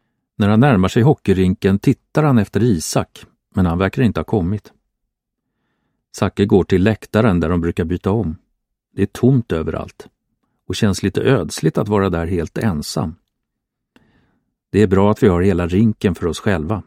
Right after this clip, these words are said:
tänker han. Han öppnar trunken.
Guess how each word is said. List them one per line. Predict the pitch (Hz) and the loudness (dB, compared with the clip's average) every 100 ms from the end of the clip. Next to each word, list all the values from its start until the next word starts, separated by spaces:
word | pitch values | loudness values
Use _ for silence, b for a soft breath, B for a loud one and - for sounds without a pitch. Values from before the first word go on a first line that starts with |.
| _ | _
tänker | 90 80 82 | -6 -6 -6
han. | 82 - _ _ _ _ _ _ | -6 -8 _ _ _ _ _ _
Han | - 113 | 2 2
öppnar | 110 104 113 | 2 0 0
trunken. | - 95 92 - 78 | 2 2 2 -2 -8